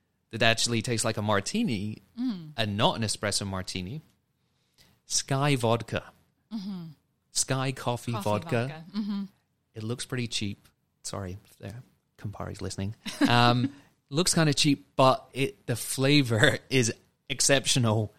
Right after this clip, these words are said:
Speaker 1: It is cheap to buy.
Speaker 2: Uh-huh.
Speaker 1: You stir that with some Carpano Bianco vermouth, you know, a little bit of sweetness. You express,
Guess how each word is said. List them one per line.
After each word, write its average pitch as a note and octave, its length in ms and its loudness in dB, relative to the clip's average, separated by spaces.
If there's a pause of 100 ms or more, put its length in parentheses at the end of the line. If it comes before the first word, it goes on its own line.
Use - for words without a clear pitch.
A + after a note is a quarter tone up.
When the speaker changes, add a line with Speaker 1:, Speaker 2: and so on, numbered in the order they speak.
(420)
Speaker 1:
It C#3 140 4
is E3 220 6
cheap D#3 240 2
to C#3+ 100 8
buy. A2 420 8
Speaker 2:
Uh-huh. C4+ 280 -4 (260)
Speaker 1:
You F#3+ 120 -6
stir D3 420 4
that C3+ 220 2
with C3+ 140 0
some A#2+ 220 0
Carpano A#2+ 580 -4
Bianco A2+ 400 -4
vermouth, G#2+ 460 0
you A2+ 60 -4
know, G#2+ 100 -4
a G2+ 40 -6
little G#2+ 180 -8
bit A#2 100 -4
of - 80 -6
sweetness. A#2 680 2
You G#2 120 -6
express, B2 840 2